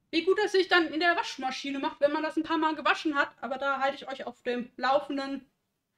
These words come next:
falls sich da irgendwas direkt ablöst bei der ersten Wäsche. Und dann würde ich sagen, dann war's das für heute. Wir haben das Experiment erfolgreich abgeschlossen, dass wir die Bügelfolie auch auf tatsächlich Textilien bekommen. Und wir haben nur zwei Versuche gebraucht,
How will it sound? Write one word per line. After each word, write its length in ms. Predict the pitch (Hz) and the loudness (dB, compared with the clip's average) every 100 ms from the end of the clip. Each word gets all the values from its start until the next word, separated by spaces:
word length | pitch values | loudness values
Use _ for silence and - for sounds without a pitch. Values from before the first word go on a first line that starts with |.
| _ | _
falls 260 | 233 277 277 | 0 0 0
sich 120 | - | -4
da 240 | 247 226 | -4 -4
irgendwas 540 | 254 285 277 254 262 - | 2 2 2 -2 -2 -6
direkt 320 | 262 254 - | -6 -6 -4
ablöst 640 | 233 - 247 254 254 - | -4 -4 -6 -6 -8 -8
bei 100 | 220 | -6
der 160 | 220 165 | -2 -2
ersten 320 | 202 - 190 | -4 -6 -8
Wäsche. 260 | - - - _ _ _ _ _ _ _ _ | -8 -12 -18 _ _ _ _ _ _ _ _
Und 100 | 320 | 0
dann 100 | 339 | 0
würde 100 | 359 | 2
ich 80 | 339 | 0
sagen, 260 | 320 311 427 453 - - | 2 4 2 -2 -6 -4
dann 160 | 311 311 | -2 0
war's 200 | 480 - | -2 -2
das 180 | 403 - | -6 0
für 180 | 302 269 | 0 2
heute. 240 | 370 339 | 2 2
Wir 120 | 320 | 2
haben 180 | 320 320 | 2 0
das 140 | 247 - _ | -4 -8 _
Experiment 560 | - - 359 311 302 - | -14 -2 -2 -2 -6 -8
erfolgreich 420 | 262 381 - 320 | -2 0 0 -4
abgeschlossen, 680 | 330 - 339 339 330 - 302 | -6 -6 -6 -2 -2 0 0
dass 200 | 294 - | -2 -2
wir 80 | 269 | -8
die 140 | 254 | -2
Bügelfolie 680 | 349 349 349 339 320 320 - | 2 2 2 2 2 2 2
auch 260 | 294 - | 0 0
auf 280 | - 269 - | -2 -2 0
tatsächlich 640 | 294 277 - 311 302 294 | -2 -2 -8 -10 -8 -10
Textilien 560 | - 285 - 359 403 339 | -6 -8 0 4 6 6
bekommen. 380 | 302 294 349 302 | 4 2 0 2
Und 120 | 285 | -2
wir 100 | 285 | -4
haben 260 | 269 294 294 | 0 0 0
nur 120 | 294 | -4
zwei 220 | - 302 | 0 0
Versuche 360 | 311 285 320 320 | 0 -2 0 0
gebraucht, 500 | 277 - 254 349 - | -4 -2 0 0 -4